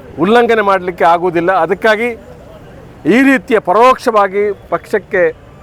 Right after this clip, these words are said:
ಸೆಳೆಯತಕ್ಕಂಥ ಪ್ರಯತ್ನ ಮಾಡಿ ಅಸ್ಥಿರಗೊಳಿಸ್ತಕ್ಕಂಥ ಕೆಲಸ ಆಗಿದೆ. ಇದೇ ರೀತಿಯಲ್ಲಿ ಗೋವಾದಲ್ಲೇ ಆಯಿತು,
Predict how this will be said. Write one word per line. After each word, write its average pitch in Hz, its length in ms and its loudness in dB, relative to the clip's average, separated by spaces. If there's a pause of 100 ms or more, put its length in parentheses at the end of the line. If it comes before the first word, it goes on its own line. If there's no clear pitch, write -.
(220)
ಸೆಳೆಯತಕ್ಕಂಥ 208 640 0
ಪ್ರಯತ್ನ 175 380 -2
ಮಾಡಿ 160 320 -4
ಅಸ್ಥಿರಗೊಳಿಸ್ತಕ್ಕಂಥ 151 920 -4
ಕೆಲಸ 123 280 -8
ಆಗಿದೆ. 104 260 -4 (840)
ಇದೇ 202 220 4
ರೀತಿಯಲ್ಲಿ 196 380 0
ಗೋವಾದಲ್ಲೇ 175 540 0
ಆಯಿತು, 165 320 -4